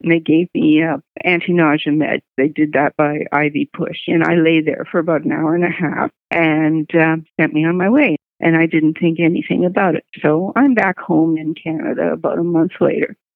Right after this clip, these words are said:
So then about two weeks later, I get a letter from my travel benefits, uh, insurer. And it says, you know, "We've received this from the hospital in, uh, California, and we're just passing it on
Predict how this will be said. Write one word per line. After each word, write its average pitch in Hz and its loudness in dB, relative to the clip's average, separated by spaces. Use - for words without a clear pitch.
So 214 2
then 262 4
about - -2
two - 0
weeks 233 0
later, 214 2
I 170 0
get 175 -2
a 170 2
letter 190 0
from 214 0
my 160 2
travel 175 0
benefits, - 0
uh, 151 2
insurer. 151 0
And 165 2
it 165 0
says, 170 2
you 196 0
know, 180 4
"We've 180 0
received 220 0
this 175 2
from 170 0
the 160 2
hospital 170 0
in, 156 2
uh, 156 0
California, 147 0
and 185 0
we're 196 2
just 214 -4
passing 180 -2
it 160 0
on 160 0